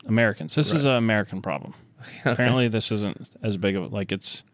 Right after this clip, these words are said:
Speaker 1: not a problem in Europe. Um, so we ship it to third world countries. They sort through it, pull out, like, the thicker pieces, pieces that are worth a little more, recycle those, and the rest, because they don't have all the regulations over there,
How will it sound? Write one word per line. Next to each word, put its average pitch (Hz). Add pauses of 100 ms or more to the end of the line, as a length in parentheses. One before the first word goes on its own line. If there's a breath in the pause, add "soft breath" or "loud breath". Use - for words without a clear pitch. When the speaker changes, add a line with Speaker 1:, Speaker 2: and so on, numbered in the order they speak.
(640 soft breath)
Speaker 1:
not 101
a 82
problem 87
in 92
Europe. - (400 loud breath)
Um, 110
so -
we 123
ship 147
it 139
to 123
third 135
world 123
countries. 117 (140)
They 120 (100)
sort -
through 127
it, -
pull 127
out, 113
like, 110
the -
thicker 147
pieces, 135 (140)
pieces 113
that 110
are 101
worth 113
a -
little 117
more, 113 (300 soft breath)
recycle 113
those, 110
and 110
the 101
rest, 143
because 113
they 113
don't 117
have 113
all 104
the 98
regulations 101
over 98
there, 95